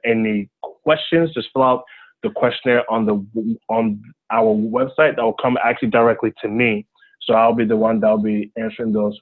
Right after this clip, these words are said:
for, for you. And we have our fall term that'll be starting up end of August. And also, we're very cost effect-, e-, effective. There's absolutely no other school you can find that has as low rates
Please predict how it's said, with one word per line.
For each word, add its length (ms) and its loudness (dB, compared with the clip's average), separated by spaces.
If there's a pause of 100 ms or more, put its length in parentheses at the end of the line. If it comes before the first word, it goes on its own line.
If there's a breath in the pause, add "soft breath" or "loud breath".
(140)
for, 260 -4
for 200 0
you. 220 -6 (420 soft breath)
And 220 2
we 200 4
have 380 2
our 380 2
fall 280 2 (120)
term 400 2 (360 soft breath)
that'll 160 2
be 100 -2
starting 320 0
up 340 0
end 220 0
of 160 2 (240)
August. 440 -2 (480 soft breath)
And 160 2
also, 400 2
we're 220 2
very 400 0
cost 420 -6
effect-, 920 -6
e-, 280 -2
effective. 640 -4
There's 180 0
absolutely 460 2
no 200 2
other 220 0
school 240 0
you 80 2
can 260 -4
find 320 -4 (380 soft breath)
that 140 -2
has 240 2 (140)
as 100 -2
low 260 0
rates 340 -2